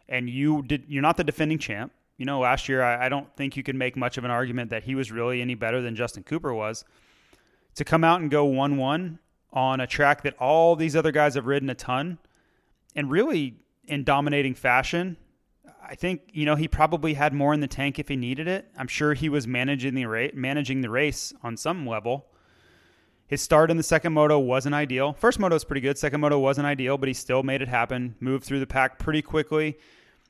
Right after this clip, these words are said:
And honestly, I didn't see a lot from anybody to make me think he's not gonna be able to do that on the regular.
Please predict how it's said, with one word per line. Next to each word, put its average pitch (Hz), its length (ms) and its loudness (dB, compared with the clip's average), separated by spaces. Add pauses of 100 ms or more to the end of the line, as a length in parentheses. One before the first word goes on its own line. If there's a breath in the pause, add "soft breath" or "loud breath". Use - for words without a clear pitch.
(200 soft breath)
And 143 100 0
honestly, 156 440 2
I 147 80 2
didn't 196 220 2
see - 280 -4
a 165 100 6
lot 135 360 4
from 160 200 -2
anybody 165 500 2
to 147 160 -4
make 139 300 -2
me 139 140 0
think 143 300 -2
he's 131 240 -6
not 131 260 0
gonna 139 160 -2
be 127 100 -2
able 127 140 0
to 123 60 -2
do 120 200 -4
that 117 280 -4 (200)
on 135 180 -4
the 143 100 -8
regular. 110 520 -6